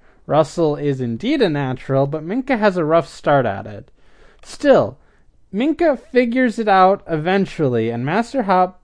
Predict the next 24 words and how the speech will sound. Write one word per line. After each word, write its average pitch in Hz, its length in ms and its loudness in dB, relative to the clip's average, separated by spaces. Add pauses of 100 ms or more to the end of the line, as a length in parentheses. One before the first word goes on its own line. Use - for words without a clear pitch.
praises 175 380 0
her 110 140 -10
for 104 320 -12
it. - 340 -18 (580)
So, 170 460 6 (1080)
at 220 280 2
the 214 100 4
auction, 117 680 -6 (120)
the 139 80 -2
Biscuits 214 480 2
are 196 100 4
in 190 140 0
the 151 80 -2
crowd 165 380 -2
to 131 60 -14
drive 175 340 2
up 175 140 -2
the 165 80 -8
price 147 340 -2
so 147 100 -8
they 143 120 -2
can 143 200 -4
get 135 120 0
a 110 120 -6